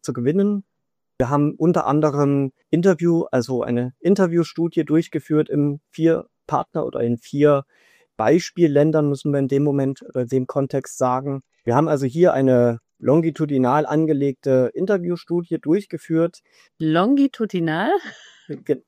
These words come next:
Speaker 2: Was bedeutet das denn?
Speaker 1: Genau, das bedeutet, dass wir Menschen, ältere Menschen und die Menschen, die die Pflege letztendlich oder die Versorgung übernehmen, mehrfach befragt haben, also zu unterschiedlichen Zeitpunkten,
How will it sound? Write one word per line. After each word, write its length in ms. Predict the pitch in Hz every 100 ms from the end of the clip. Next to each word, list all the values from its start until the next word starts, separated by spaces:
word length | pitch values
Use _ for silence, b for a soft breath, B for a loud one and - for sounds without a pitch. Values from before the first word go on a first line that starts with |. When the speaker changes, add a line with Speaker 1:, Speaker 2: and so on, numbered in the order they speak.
| -
Speaker 2:
Was 280 | 233 -
bedeutet 420 | - 240 214 190 156
das 220 | 151 -
denn? 240 | 156 160 - _
Speaker 1:
Genau, 280 | - 156 151
das 160 | 123 -
bedeutet, 440 | 143 147 175 170
dass 180 | 160 -
wir 100 | 156
Menschen, 600 | 139 180 - 196 190 185
ältere 340 | 131 156 175 143
Menschen 640 | 139 165 - 160 160 156 _ _ _ _ _ -
und 300 | 151 151 - _
die 60 | 131
Menschen, 320 | 131 143 135
die 80 | 131
die 100 | 131
Pflege 420 | - 143 147 135
letztendlich 500 | 131 - - 135 123
oder 60 |
die 140 | 120 120
Versorgung 560 | 123 113 123 143 147
übernehmen, 540 | 131 127 123 135 143 143 b b b
mehrfach 560 | 123 131 151 147 135 -
befragt 560 | 120 - - 123 -
haben, 280 | 123 110 117
also 180 | 110 117
zu 160 | - 127
unterschiedlichen 680 | 139 139 - 127 127 117
Zeitpunkten, 800 | - 131 170 - 160 156 175 156